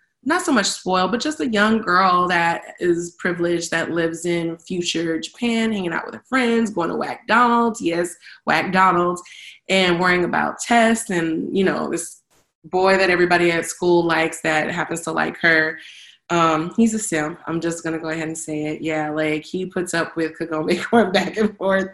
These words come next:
through time, her lack of interest in him because she's interested in Inuyasha. Then there's a time when Inuyasha comes into the future and,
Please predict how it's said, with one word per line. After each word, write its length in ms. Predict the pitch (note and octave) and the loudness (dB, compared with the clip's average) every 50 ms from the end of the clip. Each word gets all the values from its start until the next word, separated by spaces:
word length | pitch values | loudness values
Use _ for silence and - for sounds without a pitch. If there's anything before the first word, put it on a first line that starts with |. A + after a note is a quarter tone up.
| - - - - F4 F4 E4 D#4 C4+ - _ _ - | -12 -12 -10 -8 -8 -8 -8 -8 -12 -14 _ _ 2
through 260 | C#4+ D#4 E4 - - | 4 6 6 6 4
time, 420 | C#4+ A#3 A3 G#3 G3+ G3 G3 G3 | 4 4 4 4 4 4 2 2
her 260 | G#3 G3+ G#3+ G3+ F#3+ | 2 2 2 4 4
lack 240 | F#3+ F#3 F#3 A#3 - | 4 4 4 4 4
of 120 | B3+ G#3+ - | 2 0 0
interest 340 | G3+ G#3 G3 G#3 G#3 - | 0 0 0 0 -2 -2
in 100 | G3+ F#3+ | 0 2
him 320 | G3 G3 F3+ F3+ F3 F3 F3 | 2 2 2 2 2 2 2
because 340 | F3 F3 - F3+ E3+ E3 - | 0 0 0 0 -2 0 0
she's 280 | - F#3+ F3+ F3 F3 | -2 -2 -2 -2 -2
interested 580 | D#3 F3 F3 F3+ F3 - - F3 E3+ E3+ E3 - | -4 -6 -4 -4 -6 -6 -2 0 0 0 0 -2
in 160 | - E3+ E3+ | -2 -2 0
Inuyasha. 1000 | F3 F3 F3 F3 E3 - - F3 E3+ D#3+ E3 E3 E3 D#3+ - - E3 D#3+ D#3+ D#3+ | 2 4 4 2 2 0 -6 -10 -8 -6 -6 -6 -6 -6 -6 -4 -4 -4 -4 -2
Then 140 | G3 G#3 | 0 2
there's 220 | A3 A3+ A#3+ A3 G#3 | 2 2 2 0 0
a 20 | |
time 220 | - G3 F#3 F#3 F#3 | 0 2 2 2 0
when 80 | - | -2
Inuyasha 500 | - F#3 F#3 F3+ F3 E3 E3+ - - E3 | -2 -2 0 0 0 0 0 -2 -4 -8
comes 300 | - - F3 F3 F3 F3 | -6 -2 -2 -2 -2 -2
into 180 | F3 E3+ - E3+ | -4 -4 -4 -4
the 100 | E3+ E3+ | -4 -2
future 640 | - B3 C4 C4 C4 - A#3+ A#3 A3+ A3+ A3 A3 - - - - - - _ _ - | 0 2 2 2 2 2 4 4 4 4 2 0 -4 -12 -20 -20 -20 -20 _ _ -2
and, 800 | F3+ F#3+ G3 F#3+ F#3+ F#3+ F#3+ F#3 F#3+ F#3+ F#3+ F#3 F#3 F3+ F3 F3 | 0 2 4 4 4 4 4 2 2 2 2 0 0 0 -2 -2